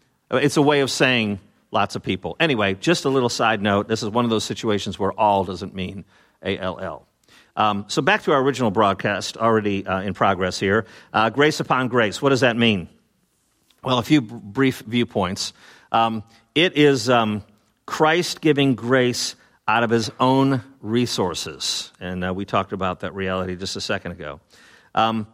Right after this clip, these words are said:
also, uh, some people will say, "Well, you know, I think that mean grace upon grace means, um, um,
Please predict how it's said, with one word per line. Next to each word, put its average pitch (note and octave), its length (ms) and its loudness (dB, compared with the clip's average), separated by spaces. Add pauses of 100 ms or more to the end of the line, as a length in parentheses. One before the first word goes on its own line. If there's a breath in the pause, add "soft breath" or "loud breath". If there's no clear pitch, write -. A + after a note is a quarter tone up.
(160)
also, C3 500 0 (680 soft breath)
uh, A#2+ 180 2
some E3+ 200 0
people D#3 240 2
will B2+ 60 2
say, C#3 240 4
"Well, D#3+ 280 4
you D#3 100 -2
know, D3 120 4
I C#3 100 2
think D3+ 220 -2
that C3 180 2
mean C3 180 2
grace C3 280 4
upon B2 300 0
grace C3 360 2
means, C3 340 2
um, A2 320 4 (360 soft breath)
um, G2 460 2